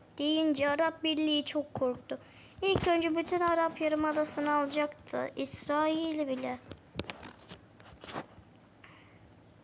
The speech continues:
Bütün Arap Yarımadası'nı almış, almak üzereydi. Ve o sırada Yemen Umman'a saldırdı. Güçlenmek için Umman da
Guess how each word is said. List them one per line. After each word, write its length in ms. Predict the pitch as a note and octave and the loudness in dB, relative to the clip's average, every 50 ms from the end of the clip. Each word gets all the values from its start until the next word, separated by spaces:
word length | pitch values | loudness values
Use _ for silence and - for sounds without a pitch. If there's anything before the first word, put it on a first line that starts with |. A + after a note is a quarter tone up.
| - - - - - - - - - - - - - - - - - - - - - - - - - - - - - - - - - - | -18 -14 -14 -12 -12 -12 -12 -10 -10 -12 -14 -14 -18 -18 -14 -12 -12 -12 -12 -14 -20 -20 -20 -20 -18 -16 -16 -16 -18 -18 -18 -12 -8 -6
Bütün 280 | D#4 C#4+ - E4+ F4+ | -6 -4 0 2 4
Arap 380 | F#4+ E4 D#4+ E4 E4 E4 E4 - | 4 4 4 4 4 2 2 2
Yarımadası'nı 720 | E4+ D#4+ D#4+ E4 D#4+ D#4 D#4+ D#4+ D4+ - E4 E4 E4 D#4+ D#4 | 2 4 4 2 2 2 0 0 0 0 0 2 4 6 6
almış, 840 | D4+ D4 D4+ D#4+ E4 - - - - - - - - - - - - - - - - - - - - - - - - - - - | 6 4 4 2 2 2 0 0 0 0 -2 -2 -4 -6 -8 -10 -16 -16 -18 -18 -20 -20 -20 -20 -18 -16 -12 -12 -12 -10 -6 0
almak 440 | C#4 C#4+ D4 D#4 E4 E4+ E4 - - | 2 2 4 4 2 2 0 -2 -6
üzereydi. 480 | D4 C4 C4+ C4 C4 B3+ B3+ B3 - - - - - - - - - | -4 -2 -2 0 0 -2 -2 -4 -4 -6 -6 -6 -6 -8 -8 -2 2
Ve 100 | D#4 E4 | 4 6
o 100 | F4 F4 | 6 6
sırada 360 | - - D#4 E4 E4 D4 E4 | 4 2 4 4 4 4 4
Yemen 480 | E4 F4 F4+ E4+ D#4+ D4+ D4 D#4 D#4 D4+ - - | 4 6 6 6 6 6 6 4 4 2 0 0
Umman'a 460 | E4 E4 E4 D#4+ D#4 D4+ D4+ D#4 D#4+ | 2 2 4 4 4 4 4 4 2
saldırdı. 720 | D#4 - - C#4+ C4+ C4 B3+ B3 B3 B3 A#3 A#3+ A#3+ A#3+ - - - - - - - | 0 0 2 4 4 4 4 2 0 -2 -2 -4 -4 -4 -6 -8 -10 -12 -18 -8 -2
Güçlenmek 720 | C#4+ C#4+ C#4 - - - - C#4+ C4+ C4+ C4+ C4+ C4+ - | -2 -2 0 0 -2 0 2 2 2 2 0 -2 -2 -6
için 220 | B3+ - - C#4 | -10 -8 -4 0
Umman 560 | C#4 D4+ D#4 D#4 D#4+ D#4 D4+ C#4 C#4 C#4+ D4 C#4+ | 0 2 2 4 4 4 4 4 4 2 2 2
da 120 | D#4+ | 2